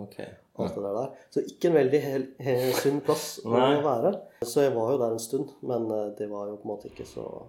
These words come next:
Speaker 2: ikke noe sånn særlig framtid i å bli der. Så
Speaker 1: Nei.
Speaker 2: derfor var det sånn, ok, når jeg traff hun som bodde på bygda utenfor, eh,
Speaker 1: Mm.
Speaker 2: Toulouse,
Speaker 1: Ja.
Speaker 2: så var det så langt vekk fra der jeg kunne komme, da. Så, eh, da jeg kom dit, så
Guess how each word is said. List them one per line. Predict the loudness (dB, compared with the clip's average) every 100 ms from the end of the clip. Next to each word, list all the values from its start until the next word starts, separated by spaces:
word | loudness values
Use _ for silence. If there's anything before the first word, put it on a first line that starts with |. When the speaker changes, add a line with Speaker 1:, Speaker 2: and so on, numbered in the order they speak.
| -18
Speaker 2:
ikke | -16 -6
noe | -2 -2
sånn | -4 -6
særlig | -8
framtid | -6 -6 -6 -8 -8
i |
å | -6
bli | -6
der. | -6 -8 -14
Så | -10
Speaker 1:
Nei. | -4 -4
Speaker 2:
derfor | -4
var | -4 -4
det | -4
sånn, | -6 -6
ok, | -10 -12 _ -12
når | -10 -10
jeg | -10
traff | -10 -10 -8
hun | -8 -8
som | -8 -6
bodde | -6 -6 -6 -4
på | -2 -4 -4
bygda | -8 -8 -2 -2 -4 -12 _ _ -8
utenfor, | -8 -8 -10 -6 -4 -2
eh, |
Speaker 1:
Mm. | 0 2
Speaker 2:
Toulouse, | 4 2 0 -4 -10
Speaker 1:
Ja. | -4 -4
Speaker 2:
så | 0
var | 0 0
det |
så | -2 -2
langt | -2 -4 -6
vekk | -16 -18 -12
fra | -6 -4
der | -4
jeg | -6
kunne | -8
komme, | -8 -10 -12
da. | -14 -18 -18 -18 -20 -20 _
Så, | -10 -4
eh, | -4 -4 -6 -10 -18 _
da | -6
jeg | -4
kom | -6
dit, | -6 -8
så | -10 -8 -8 -10